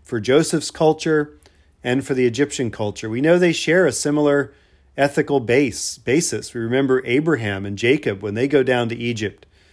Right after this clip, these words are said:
and the Pharaoh sees Sarah, Abram's wife, and says, um, "Wow, that's a pretty woman. I wonder if I can marry her." And Abram says,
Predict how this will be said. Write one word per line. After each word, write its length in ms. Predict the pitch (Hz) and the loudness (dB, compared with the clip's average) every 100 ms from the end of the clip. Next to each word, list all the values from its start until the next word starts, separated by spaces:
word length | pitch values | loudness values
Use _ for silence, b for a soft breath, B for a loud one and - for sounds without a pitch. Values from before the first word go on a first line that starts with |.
| b b b b | b b b b
and 500 | 117 113 113 113 104 - _ _ _ _ | -4 0 0 -2 -6 -12 _ _ _ _
the 120 | 127 | -8
Pharaoh 760 | - 139 127 127 120 131 139 151 - | -2 2 4 4 2 0 -2 -8 -12
sees 640 | - 135 131 131 123 - _ | -4 0 0 0 -2 -6 _
Sarah, 560 | - - 123 123 127 165 _ _ _ _ - | -6 0 2 4 2 0 _ _ _ _ -4
Abram's 440 | 123 123 120 104 | -2 0 0 -2
wife, 380 | 113 117 147 - | 2 2 2 -2
and 160 | 110 104 | -6 -2
says, 480 | 117 113 110 - - _ _ _ _ _ - | 0 0 0 -6 -10 _ _ _ _ _ -6
um, 460 | 110 113 107 110 - _ - | -2 -2 -4 -8 -14 _ -2
"Wow, 480 | 147 202 127 107 110 | 2 4 2 -2 -4
that's 220 | 139 147 | -4 -4
a 60 | 123 | -6
pretty 540 | - 151 156 151 147 _ _ _ _ _ _ | -4 -2 0 -2 -6 _ _ _ _ _ _
woman. 480 | 143 202 143 101 95 - _ _ _ _ 117 | -2 2 2 -2 -8 -16 _ _ _ _ -4
I 40 | |
wonder 320 | 127 147 147 | 0 4 4
if 240 | 135 - - | 4 -4 -4
I 120 | 123 | -2
can 180 | 135 123 | 0 0
marry 300 | 156 190 139 | 2 2 2
her." 280 | 107 104 107 | 0 -2 -4
And 400 | - 113 113 - _ | -6 -6 -6 -10 _
Abram 360 | 127 123 123 117 | 0 2 2 -2
says, 460 | - 123 117 101 | 0 2 2 -2